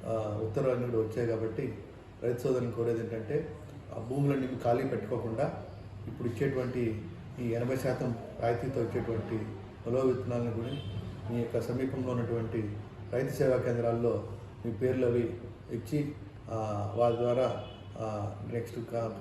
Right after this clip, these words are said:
వచ్చేటువంటి వారంలో ఈ ఉలవ విత్తనాలను పంపిణీ చేయడం జరుగుతుంది. అప్పుడు రైతు సోదరులందరినీ కోరుతూ, కోరడం ఏమనగా మీ యొక్క ఏదైతే వేరుశనగ వేయని పక్షంలో ఖాళీగా వదిలేసినటువంటి బీడు భూముల్లో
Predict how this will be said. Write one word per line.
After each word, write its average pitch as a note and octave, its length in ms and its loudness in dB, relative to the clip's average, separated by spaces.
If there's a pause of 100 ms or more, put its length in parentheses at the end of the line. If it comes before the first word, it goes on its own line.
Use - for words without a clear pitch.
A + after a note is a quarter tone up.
వచ్చేటువంటి B2 480 2
వారంలో A#2 540 4 (420)
ఈ G#2+ 380 2 (400)
ఉలవ B2+ 160 2
విత్తనాలను A#2+ 560 0
పంపిణీ A#2 360 -2
చేయడం A2 200 2
జరుగుతుంది. A2+ 440 -2 (420)
అప్పుడు G#2+ 280 -2
రైతు B2 120 2
సోదరులందరినీ A#2+ 460 2
కోరుతూ, A#2+ 300 0
కోరడం A#2 340 0
ఏమనగా A2+ 420 -2 (560)
మీ A#2+ 60 0
యొక్క A2+ 480 0
ఏదైతే A#2+ 400 0 (420)
వేరుశనగ C3+ 480 6
వేయని B2+ 680 2
పక్షంలో B2 540 0 (540)
ఖాళీగా C3 420 6
వదిలేసినటువంటి A#2 640 0
బీడు A#2+ 280 0
భూముల్లో A#2+ 580 2